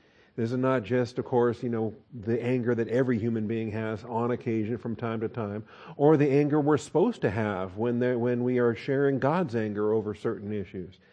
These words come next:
But no, this is the chronically furious whose soul is, is sold out to this kind of anger. And then the companion friendship that's being described here as well.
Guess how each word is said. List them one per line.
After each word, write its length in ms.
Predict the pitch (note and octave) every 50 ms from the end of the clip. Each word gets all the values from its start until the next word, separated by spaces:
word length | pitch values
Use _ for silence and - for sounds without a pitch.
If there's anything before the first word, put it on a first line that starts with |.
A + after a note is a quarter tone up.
| _ - - - _ _
But 80 | - A#2
no, 180 | B2 A#2+ A2+
this 200 | A2+ B2 B2 -
is 80 | C#3 A2+
the 100 | A#2+ A2+
chronically 600 | - - - C3+ C3+ C#3 D3 C#3+ - - C3+ C3+
furious 640 | B2 - C#3 C#3 C#3+ C3+ B2 A2+ G#2+ G#2+ A2 A2+ A2 -
whose 240 | - A#2 A2 -
soul 360 | - - B2+ B2 B2 A#2+ A2+ A2
is, 120 | G2+ -
is 340 | G2+ - A2+ G2+ G#2 G2 -
sold 300 | - C3 B2 A2+ G#2 A2+
out 300 | A#2 A2+ G#2+ G#2 - - - _ - - _ _ _ -
to 100 | - G#2+
this 220 | A2 A2+ G#2+ -
kind 260 | - - A#2 A2+ A2
of 180 | A2 G2+ A2+ A#2
anger. 420 | A2 A2+ A#2 A2+ G2 G#2 G2 F#2+ - - - - - - -
And 200 | - B2+ B2+ C3
then 140 | C#3+ C#3+ C#3
the 120 | C3+ C3
companion 920 | C3 - - C3+ B2+ - - - - D3+ D#3 E3 E3+ E3+ E3+ E3+ E3 D#3 C#3
friendship 720 | - - D#3 D#3 E3+ F3+ D3+ - - C3+ A2 G2 - -
that's 200 | A2+ A#2 G#2 -
being 260 | - A#2+ B2 A#2+ A#2+
described 500 | A#2 A2+ A2 - - A#2+ A#2+ A#2 A#2 G#2+
here 240 | G#2+ A#2+ A#2+ A#2 A2+
as 140 | A2+ G#2 F#2+
well. 400 | G#2 A2+ A#2 A2+ G#2 G2 F#2 -